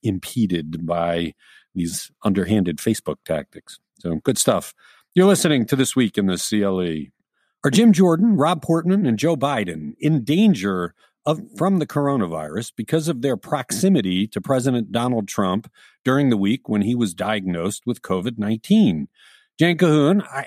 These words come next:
anybody that was with this guy has gotta be scared. The announcement of his Supreme Court nominee is already being called a super spreader <laughs> event because people are dropping left and right.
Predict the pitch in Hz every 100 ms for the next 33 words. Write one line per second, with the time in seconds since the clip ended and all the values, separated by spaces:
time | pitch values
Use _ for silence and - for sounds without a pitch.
0 | - 160 202 165 175 156 143 131 117 143
1 | 190 107 - 110 95 92 98 92 _ -
2 | 110 123 120 110 98 - 110 98 107 123
3 | 127 131 135 165 - 151 139 120 120 123
4 | - 117 143 127 - 170 123 117 107 104
5 | 101 101 98 - - 107 131 127 160 123
6 | 107 95 90 104 98 92 - 104 104 -
7 | - 104 98 95 - 123 - 104 110 95
8 | - 147 110 95 104 110 - 107 107 98
9 | 101 101 101 104